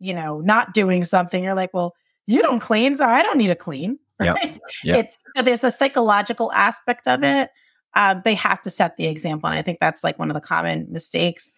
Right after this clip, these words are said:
Speaker 1: I think the other one is, and I keep on bringing it up, but the budget, it's so critical. If we're willing to give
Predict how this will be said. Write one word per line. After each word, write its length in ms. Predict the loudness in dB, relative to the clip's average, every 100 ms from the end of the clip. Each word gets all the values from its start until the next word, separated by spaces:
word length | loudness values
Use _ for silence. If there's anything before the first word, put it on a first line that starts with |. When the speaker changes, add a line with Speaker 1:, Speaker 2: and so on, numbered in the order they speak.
| -2
Speaker 1:
I 100 | 0
think 200 | 2 2
the 100 | 2
other 220 | 4 4
one 280 | 4 4 4
is, 300 | 2 0 0
and 260 | 0 0 2
I 120 | 0
keep 220 | 0 -2
on 100 | 0
bringing 240 | 2 4
it 100 | 4
up, 180 | 2 2
but 220 | 0 -2 -6
the 60 |
budget, 500 | -2 -2 0 2 0 0
it's 220 | -4 0
so 120 | 0
critical. 540 | 2 0 0 0 0
If 240 | 2 0 -2 _ -16 -2
we're 100 | 2
willing 320 | 4 4 4
to 120 | 2
give 260 | 2 2 0